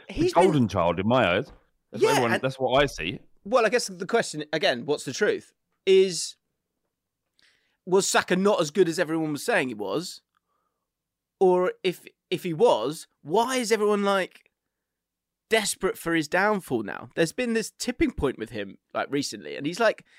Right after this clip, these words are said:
Speaker 1: clearly, like, a nice lad, incredible footballer, good professional.
Speaker 2: It's
Speaker 1: And
Speaker 2: what
Speaker 1: it
Speaker 2: we
Speaker 1: feels like people are a bit
Speaker 2: do.
Speaker 1: after. I don't get it. I don't. I,
Speaker 2: It's
Speaker 1: I
Speaker 2: what we do in England.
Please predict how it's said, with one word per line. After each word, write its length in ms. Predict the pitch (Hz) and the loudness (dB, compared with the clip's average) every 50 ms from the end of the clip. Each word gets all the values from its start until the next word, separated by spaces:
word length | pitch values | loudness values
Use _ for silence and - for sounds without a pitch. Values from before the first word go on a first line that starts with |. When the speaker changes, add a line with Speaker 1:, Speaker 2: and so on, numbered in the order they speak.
| _ _ - | _ _ -16
Speaker 1:
clearly, 500 | - - 247 269 320 311 320 302 226 190 | -10 -6 -4 -4 -2 0 0 0 0 0
like, 240 | 165 147 143 135 - - - | 0 0 0 0 -2 -4 -6
a 80 | 131 | -8
nice 440 | 139 151 170 165 170 170 156 - - | -6 -4 -2 -2 -2 -2 -4 -4 -2
lad, 440 | 151 139 127 123 127 131 123 117 - _ _ _ _ _ _ _ - | -2 0 0 0 0 -2 -4 -6 -10 _ _ _ _ _ _ _ -8
incredible 640 | 151 139 - - - 190 190 175 180 151 170 151 | -8 -8 -6 -2 0 0 0 0 0 0 -2 -2
footballer, 640 | - - 180 - - 127 123 117 113 107 107 113 117 - _ _ _ _ _ _ _ _ _ | -2 -2 -6 -4 -4 -4 -2 0 0 0 -2 -2 -4 -8 _ _ _ _ _ _ _ _ _
good 260 | - 175 160 147 - - | 4 4 4 4 2 -4
professional. 760 | - - - 160 160 147 - - - 113 90 69 82 104 - _ _ _ _ _ _ _ | -10 -6 -4 -2 -4 -4 -4 -10 -12 -12 -12 -12 -12 -14 -14 _ _ _ _ _ _ _
Speaker 2:
It's 80 | - - | -6 -4
Speaker 1:
And 120 | 143 220 | -2 -2
Speaker 2:
what 40 | 277 | -2
Speaker 1:
it 60 | 262 | -2
Speaker 2:
we 60 | 262 247 | 2 2
Speaker 1:
feels 160 | 196 185 208 | 4 4 4
like 160 | - - 240 | 4 4 6
people 160 | - 226 220 220 | 6 6 6 6
are 40 | |
a 40 | 214 | 6
bit 100 | 214 - - | 6 6 6
Speaker 2:
do. 60 | - | 6
Speaker 1:
after. 400 | 156 190 202 214 208 - - - - - - _ - | 6 6 6 6 4 2 -6 -20 -20 -20 -20 _ -6
I 80 | - 233 | -2 2
don't 220 | 285 311 269 175 | 2 2 2 0
get 300 | - 247 277 - - - - | 0 0 0 0 0 -2 -2
it. 140 | 311 190 - | 0 0 0
I 60 | - 151 | 0 0
don't. 160 | 240 277 - - | 0 0 0 0
I, 100 | - 202 | -4 -2
Speaker 2:
It's 100 | 202 226 | -2 0
Speaker 1:
I 100 | 208 226 | 0 0
Speaker 2:
what 260 | 214 285 302 277 - | 4 4 4 4 2
we 160 | 269 294 277 | 0 -2 -2
do 600 | 220 202 226 262 262 262 262 262 254 247 240 233 | -2 -2 0 2 4 4 4 4 4 4 4 4
in 120 | 220 214 202 | 4 4 4
England. 720 | 208 208 202 190 196 190 185 185 180 170 147 131 117 117 | 2 2 4 4 4 6 6 6 4 2 0 -2 -4 -8